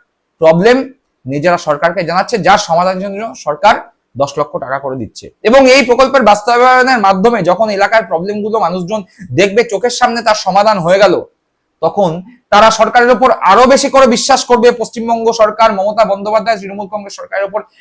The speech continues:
আরো বেশি করে বিশ্বাস করবে যে হ্যাঁ,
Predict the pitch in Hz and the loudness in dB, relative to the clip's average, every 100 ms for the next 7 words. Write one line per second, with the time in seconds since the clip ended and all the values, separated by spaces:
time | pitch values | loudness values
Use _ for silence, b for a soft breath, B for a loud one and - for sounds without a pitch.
0 | b 131 147 190 175 185 185 180 147 - | b 0 2 2 0 -4 -6 -4 -6 -4
1 | 196 - 180 185 262 - _ _ _ _ | -6 -4 -2 2 2 -2 _ _ _ _
2 | 139 156 185 247 | -4 0 2 2